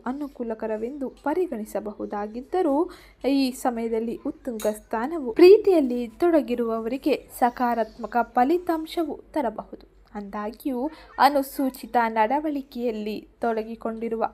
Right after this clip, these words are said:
ಅವಮಾನವನ್ನು ಎದುರಿಸಲಿದ್ದೀರಿ. ಆದ್ದರಿಂದ ನಿಮ್ಮ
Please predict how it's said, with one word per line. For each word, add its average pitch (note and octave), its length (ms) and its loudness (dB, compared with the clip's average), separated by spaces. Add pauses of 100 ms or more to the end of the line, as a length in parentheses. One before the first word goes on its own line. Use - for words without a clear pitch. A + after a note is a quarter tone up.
ಅವಮಾನವನ್ನು A#3+ 920 -4 (140)
ಎದುರಿಸಲಿದ್ದೀರಿ. G#3+ 920 -10 (460)
ಆದ್ದರಿಂದ A3 560 -4 (460)
ನಿಮ್ಮ G3 240 -6